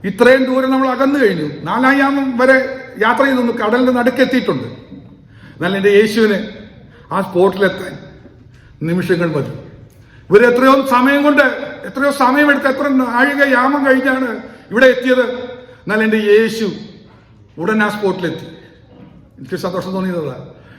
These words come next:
എൻ്റെ പ്രശ്നഘട്ടത്തിൽ, എൻ്റെ പ്രതിസന്ധി ഘട്ടത്തിൽ ഞാൻ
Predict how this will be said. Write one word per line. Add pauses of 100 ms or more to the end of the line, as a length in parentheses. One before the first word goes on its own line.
എൻ്റെ
പ്രശ്നഘട്ടത്തിൽ, (360)
എൻ്റെ
പ്രതിസന്ധി
ഘട്ടത്തിൽ (1000)
ഞാൻ